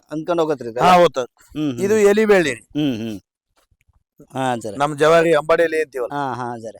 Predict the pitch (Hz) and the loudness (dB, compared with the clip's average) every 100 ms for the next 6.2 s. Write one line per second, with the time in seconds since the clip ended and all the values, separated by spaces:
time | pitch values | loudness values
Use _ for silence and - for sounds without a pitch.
0 | _ 123 135 139 143 156 190 _ _ _ | _ -14 -10 -10 -10 -12 -14 _ _ _
1 | _ _ - 185 214 220 202 160 - _ | _ _ -8 -6 -4 -2 -4 -4 -10 _
2 | 175 185 220 - - - - - - 160 | -12 -8 -8 -8 -18 -20 -20 -20 -18 -12
3 | - 196 226 233 185 220 220 202 156 170 | -6 -6 -4 -8 -6 -6 -2 -2 -2 -2
4 | 127 98 - _ _ _ _ _ _ _ | -4 -6 -16 _ _ _ _ _ _ _
5 | _ - 175 196 185 202 226 233 202 220 | _ -12 -4 -2 -2 -4 -2 -4 -2 -2
6 | 208 | 0